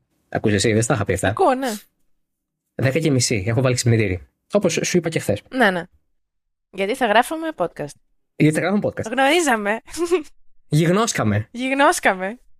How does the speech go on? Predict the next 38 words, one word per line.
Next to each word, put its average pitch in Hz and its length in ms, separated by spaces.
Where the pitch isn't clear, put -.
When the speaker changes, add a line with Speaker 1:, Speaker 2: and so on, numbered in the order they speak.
Speaker 1:
Υπήρχε 165 340
Speaker 2:
Ή 190 40
και 185 60
όχι. - 120
Speaker 1:
γνώση. 190 480
Και - 120
ανοίγω 254 200
τα 196 120
μάτια 185 240
μου 165 60
δέκα 170 180
και 143 120
μισή 123 320
από 220 100
το - 80
ξυπνητήρι 202 680
και 175 120
με 170 100
το 170 100
που 165 180
ανοίγω 208 220
τα 175 120
μάτια 214 220
μου, 220 60
πρώτη 208 200
ειδοποίηση, 190 560
Fred 185 220
Vasseur 170 280
joins 156 260
Ferrari's 139 440
new 139 140
team 123 200
principal. 120 280
Και - 120
λέω, 127 360
«Κοίτα 127 220
να 117 160
δεις, 117 400